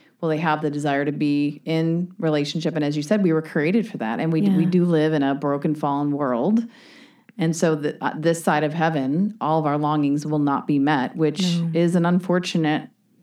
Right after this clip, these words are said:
Speaker 1: it, it's unfortunate that the fall happened because there's consequences to that. But we, we, but we live in that
Speaker 2: Mm-hmm.
Speaker 1: unfulf-, unfulfilled longings.
Speaker 2: Right. Yeah.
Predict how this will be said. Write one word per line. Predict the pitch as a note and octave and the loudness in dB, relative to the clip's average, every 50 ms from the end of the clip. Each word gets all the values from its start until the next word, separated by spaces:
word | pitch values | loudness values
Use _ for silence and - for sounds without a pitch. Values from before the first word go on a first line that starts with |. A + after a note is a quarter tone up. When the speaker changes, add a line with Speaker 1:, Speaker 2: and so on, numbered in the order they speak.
| _ _ _ - | _ _ _ -2
Speaker 1:
it, | F#3 F3+ - | -2 0 0
it's | D#3 F3 - | 0 0 0
unfortunate | F3+ E3+ E3 - A#3 C#4 C#4+ - - D#3 D3+ D3 D3+ | 0 0 2 2 2 2 2 2 0 0 0 0 0
that | E3+ D#3+ E3 | -2 -2 -2
the | |
fall | - - G3 E3 D3+ | 0 2 2 2 4
happened | F3 G3 F#3+ F#3+ - D#3+ E3 | 4 4 4 2 2 0 2
because | E3+ F#3+ F3 | 2 2 2
there's | D#3 C#3+ C#3 | 2 0 -2
consequences | - - A3 G#3+ F#3+ - D#3 - - C#3+ C3+ - C#3 C#3 - | 0 2 2 2 2 0 -2 -2 -2 -4 -4 -4 -6 -6 -4
to | C#3 | -2
that. | C3+ C3+ C3+ | -2 0 0
But | - D#3 | 0 0
we, | D3 D3+ D#3 D3+ D3+ | 0 0 0 -2 -2
we, | F3+ D#3+ D#3+ D3 | -2 -2 -2 -2
but | D#3 - E3 D#3 - - - | -2 -2 -2 -2 -4 -4 -4
we | D#3 E3 D#3+ | -2 0 0
live | D#3+ D3+ D#3+ E3+ G3 G#3 E3+ D3+ | 0 0 0 0 2 2 2 0
in | D3+ C#3 C#3+ C#3+ | 0 0 0 0
that | C3+ C#3 C#3 C3+ - - - - - - - A3+ | 0 0 -2 -2 -4 -6 -10 -18 -20 -6 0 2
Speaker 2:
Mm-hmm. | G#3+ G3+ E3+ D#3+ F3 F3+ F3 F3 E3+ D#3+ - _ _ _ _ _ - | 2 4 4 4 2 2 2 0 -2 -4 -10 _ _ _ _ _ -4
Speaker 1:
unfulf-, | - F3+ F3 F3 F3 F3 F3 - F3 E3+ - - - | 0 2 2 2 2 0 0 -2 -6 -6 -8 -10 -6
unfulfilled | - F3 F3 F3+ F3 F3 - E3+ F3 - D#3 D3+ D3 D3 | -2 -2 0 0 -2 -2 -6 -6 -2 -2 -2 -2 -2 -2
longings. | C#3+ C3+ C3 C3 B2+ - - D#3+ - - - - - | -2 -2 -2 -4 -4 -4 -6 -8 -10 -12 -16 -12 -4
Speaker 2:
Right. | - G#3 A3 A3+ A3 G3 E3+ F#3+ A3+ - _ _ _ | 0 2 2 4 4 2 0 -2 -4 -8 _ _ _
Yeah. | - G3+ G#3+ A3+ A#3+ A3 F#3 F3 | 0 2 2 4 2 2 0 0